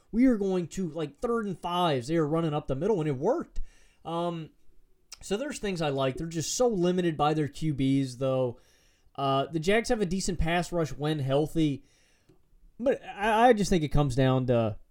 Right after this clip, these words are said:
I think it comes down to a few things. The worst offense in the N F L by total points, and they've got the least turnovers forced in the N F L. Those are the two key stats for me about the Jags. I don't really know what, <sighs> man, the Jets are pretty bad too.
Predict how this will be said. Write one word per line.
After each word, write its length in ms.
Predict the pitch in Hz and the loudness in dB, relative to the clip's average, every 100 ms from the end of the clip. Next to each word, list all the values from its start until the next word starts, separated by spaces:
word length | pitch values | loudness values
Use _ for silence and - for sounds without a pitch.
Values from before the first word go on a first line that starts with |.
| _ _ _ _ _ _ | _ _ _ _ _ _
I 180 | - 214 | 4 6
think 140 | 220 196 | 6 2
it 60 | |
comes 200 | 170 160 | 2 2
down 160 | 147 139 | 2 2
to 60 | |
a 40 | 123 | 0
few 220 | - 120 | 0 -2
things. 400 | 110 113 113 120 | 0 -2 -4 -6
The 180 | 151 160 | 0 2
worst 280 | 185 202 175 | 4 2 4
offense 380 | 165 165 160 156 | 2 2 -2 -2
in 60 | |
the 100 | 156 | -2
N 80 | 147 | 0
F 120 | 139 | 0
L 140 | 147 135 | 2 2
by 160 | 131 | 2
total 340 | 123 139 131 123 | 2 2 2 0
points, 380 | 127 123 117 | -2 -2 -4
and 80 | 131 | -2
they've 140 | 135 131 | -2 0
got 160 | 135 | -2
the 80 | 139 | 0
least 320 | 135 135 - | 0 -2 0
turnovers 540 | - 143 135 123 117 - | 0 2 2 2 -2 -6
forced 420 | 131 120 110 - | -2 -2 -2 -4
in 80 | 120 | -6
the 120 | 120 | -4
N 100 | 113 | -2
F 200 | 110 - | -4 -2
L. 300 | 110 107 - - - | 0 0 -2 -12 -12
Those 240 | - 226 202 | 4 6 6
are 60 | |
the 120 | 180 156 | 4 4
two 220 | - 151 | 4 4
key 180 | - 147 | 4 4
stats 360 | - 131 127 | 6 6 4
for 80 | 131 | 0
me 160 | 131 123 | 0 0
about 260 | 120 120 | 2 0
the 60 | 117 | -2
Jags. 640 | 107 117 117 113 107 - - - - - - _ _ - _ - - | -2 0 2 0 -2 -8 -18 -20 -20 -20 -20 _ _ -20 _ -20 -6
I 100 | 262 | -2
don't 120 | 440 | 2
really 140 | 220 | 4
know 140 | 151 131 | 4 4
what, 340 | 127 156 - - - - - _ _ _ _ _ - - _ _ _ _ - | 6 4 4 -8 -20 -20 -20 _ _ _ _ _ -20 -20 _ _ _ _ -20
<sighs> 80 | - - - - - | -14 -12 -12 -16 -10
man, 120 | 120 | -6
the 80 | 123 | -4
Jets 240 | 151 131 | -2 -2
are 60 | 110 | -2
pretty 200 | 113 110 | -4 -2
bad 260 | 107 107 | -2 -2
too. 280 | 104 113 104 | -2 0 -2